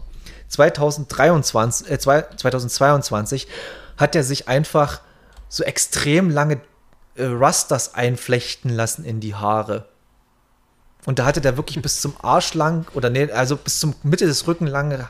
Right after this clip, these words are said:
Rasters in den Haaren gehabt, die er nach dem Media Day wieder rausgemacht hat. Der hat, der hat eigentlich relativ kurze Haare, relativ kurz geschorene Haare hat er. Und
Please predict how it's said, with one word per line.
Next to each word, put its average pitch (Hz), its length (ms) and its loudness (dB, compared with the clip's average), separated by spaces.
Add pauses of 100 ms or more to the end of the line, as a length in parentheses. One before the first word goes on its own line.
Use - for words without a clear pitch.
(120)
Rasters 131 520 0
in 135 60 -12
den 110 220 -6
Haaren 113 260 2
gehabt, 104 320 -8 (300)
die 165 80 6
er 147 40 6
nach 156 180 2
dem 143 180 0
Media 156 180 4
Day 139 160 0
wieder 147 140 4
rausgemacht 127 680 2
hat. - 260 -6 (460)
Der 127 100 0
hat, - 200 -4
der 120 80 6
hat 156 120 -2
eigentlich 151 260 -2 (100)
relativ 160 360 2
kurze 220 380 -4
Haare, 110 300 -6
relativ 151 320 -2
kurz - 220 -4
geschorene 156 420 2
Haare 147 300 -4
hat 110 160 -8
er. 113 140 -4 (1600)
Und 147 440 4